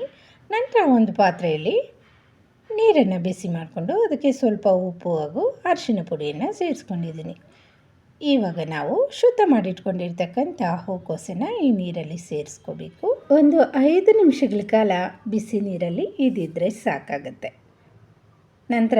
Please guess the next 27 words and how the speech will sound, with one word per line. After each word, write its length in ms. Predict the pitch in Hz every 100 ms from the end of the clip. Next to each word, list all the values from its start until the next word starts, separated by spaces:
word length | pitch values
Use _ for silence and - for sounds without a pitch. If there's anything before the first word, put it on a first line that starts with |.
| 190
ಸ್ಟವನ್ನು 560 | - 226 175 190 185
ಆಫ್ 200 | 175 -
ಮಾಡಿಕೊಂಡು 440 | 190 170 170 180 427
ಒಂದು 480 | 571 - - 440 370
ಮುಚ್ಚಳ 340 | 269 - 220 185
ಮುಚ್ಚಿ 440 | 170 170 147 139 - -
ಸ್ವಲ್ಪ 280 | 220 165 170
ಹೊತ್ತು 280 | 160 311
ಹಾಗೆ 400 | 370 220 180 160
ಬಿಡೋಣ. 320 | 147 151 151 226 440 - _ _ _ _ _ _ _ _ _ _ _ _ _ _ _ _ _ _ _ _ _ -
ಇವಾಗ 340 | 339 330 196
ನಾವು 340 | 180 165 160 214
ಇದನ್ನು 640 | 156 160 160 - 605 - _ _ _ _
ಒಂದು 220 | 480 440 269
ಪ್ಲೇಟ್ಗೆ 500 | 233 190 170 - 165
ತಗೊಳ್ಳೋಣ. 520 | 170 151 147 151 151 - _ -
ಗೋಬಿಯಿಂದ 540 | 240 262 254 381 370 339
ನಾವು 380 | 269 247 233 220
ಹಲವಾರು 460 | 214 202 202 196 311
ರೆಸಿಪಿಗಳನ್ನು 800 | 320 - 233 208 202 196 220
ಮಾಡ್ತಾ 380 | 339 330 240 220
ಇರ್ತೀವಿ. 420 | 190 170 190 175 - _ _
ಒಮ್ಮೆ 680 | 262 330 453 453 220 - 262
ಈ 80 | 269
ಸಿಕ್ಸ್ಟಿ 480 | 262 220 208 - 320
ಫೈವ್ 280 | - 262 226
ರೆಸಿಪಿನ 500 | 214 - 214 196